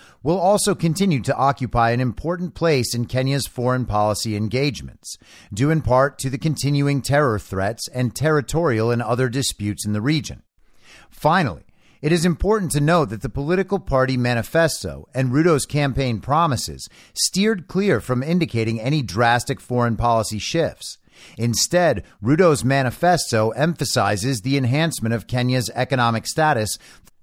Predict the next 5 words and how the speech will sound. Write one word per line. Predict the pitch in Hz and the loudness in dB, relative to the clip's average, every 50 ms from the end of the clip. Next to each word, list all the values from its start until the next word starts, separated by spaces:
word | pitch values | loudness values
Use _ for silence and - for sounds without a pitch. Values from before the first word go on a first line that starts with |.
| _ _ _ - - | _ _ _ -14 -4
through | - 147 165 160 | 2 4 6 6
a | 151 147 143 | 6 6 2
bottom-up | 104 87 139 143 160 170 156 135 131 131 - 139 165 170 135 123 - - - - | 2 2 4 6 6 6 6 4 2 2 2 2 4 4 4 2 0 -4 -10 -4
economic | - 131 - - 151 135 123 110 110 113 117 95 - | -2 -2 -2 0 0 0 2 2 2 0 -2 -4 -6
model. | 101 110 123 143 156 135 - - - | -4 -2 0 2 2 0 0 -4 -8